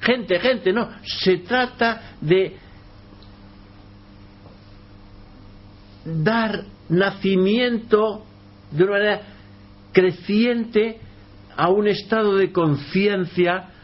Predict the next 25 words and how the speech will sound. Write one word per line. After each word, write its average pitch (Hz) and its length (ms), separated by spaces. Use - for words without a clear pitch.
no 190 320
percibido 180 720
hasta 160 280
el 131 100
momento, 101 680
¿eh? 170 200
Por 151 160
eso 180 480
la 170 160
teosofía 185 720
se - 240
da 208 260
por 196 160
el 180 120
mismo 180 560
precio 202 760
que 160 100
la 160 160
hemos 175 300
recibido, 143 720
por 104 220
nada. 110 480
Se - 180
da 175 360
por 143 300